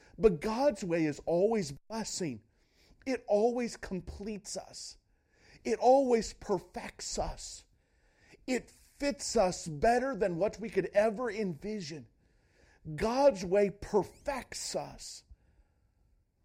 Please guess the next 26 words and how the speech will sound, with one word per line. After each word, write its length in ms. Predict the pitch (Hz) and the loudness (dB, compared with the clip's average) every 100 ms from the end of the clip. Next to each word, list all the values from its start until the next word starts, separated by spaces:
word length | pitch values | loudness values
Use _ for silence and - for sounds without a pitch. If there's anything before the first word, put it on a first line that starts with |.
| _ | _
Our 440 | 175 180 214 165 143 | -8 -2 0 2 0
way 460 | 110 104 107 107 _ _ _ _ _ _ _ _ 98 | 0 -4 -6 -14 _ _ _ _ _ _ _ _ -12
brings 360 | 113 120 107 | -6 -6 -6
regret. 640 | 92 85 85 - - - - _ _ _ _ _ _ _ _ _ _ _ _ _ _ _ _ _ _ - | -10 -12 -12 -14 -18 -20 -20 _ _ _ _ _ _ _ _ _ _ _ _ _ _ _ _ _ _ -2
Oh, 240 | 160 156 | 0 0
how 140 | 127 139 | 0 -2
we 160 | 127 | -2
need 180 | 123 117 | -4 -6
to 60 | 104 | -8
be 100 | 107 | -10
dependent 440 | 107 101 120 107 | -10 -10 -10 -12
upon 240 | - 113 | -12 -10
the 60 | 107 | -10
Lord 300 | 104 107 104 | -8 -6 -8
for 160 | - 92 | -8 -8
our 60 | |
decisions. 720 | 87 87 - 85 - 101 - _ _ _ _ _ _ _ _ _ | -8 -12 -16 -16 -18 -20 -20 _ _ _ _ _ _ _ _ _
I'm 60 | 143 | 0
reminded 340 | 147 151 151 | 2 2 2
of 100 | 131 | -2
James 320 | 110 147 147 | 0 -2 -2
chapter 320 | - 151 - 120 | -4 -6 -6 -10
four, 280 | 147 147 | -2 0
verse 260 | 113 135 - | 2 0 -2
number 160 | 123 110 | -8 -8
six. 640 | - 175 135 - - | -6 0 0 0 -14